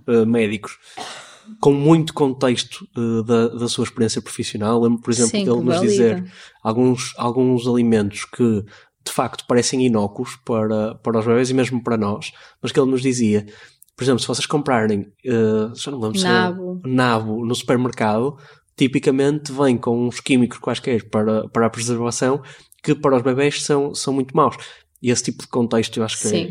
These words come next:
Speaker 1: que é
Speaker 2: sim,
Speaker 1: espetacular
Speaker 2: sim.
Speaker 1: e é essencial, e é o tipo de coisas que acho que muitas vezes falta, hum, este tipo de workshops e de coisas que, que se vai fazendo e que se vai encontrando no, no, nas redes sociais,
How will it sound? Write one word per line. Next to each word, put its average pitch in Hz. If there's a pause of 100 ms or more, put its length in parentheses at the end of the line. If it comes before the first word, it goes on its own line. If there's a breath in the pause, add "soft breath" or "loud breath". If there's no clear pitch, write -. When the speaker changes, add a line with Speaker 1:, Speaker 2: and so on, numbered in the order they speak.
Speaker 1:
que 220
é -
Speaker 2:
sim, -
Speaker 1:
espetacular 160
Speaker 2:
sim. 110
Speaker 1:
e 113
é 113
essencial, 113
e 110
é 110
o 107
tipo -
de -
coisas 107
que -
acho -
que -
muitas 113
vezes 113
falta, 104 (400 loud breath)
hum, 107
este 113
tipo -
de 107
workshops 107
e 101
de 101
coisas 104
que, 104
que -
se -
vai 110
fazendo 110
e 107
que -
se -
vai 110
encontrando 110
no, 107
no, 104
nas 104
redes -
sociais, 104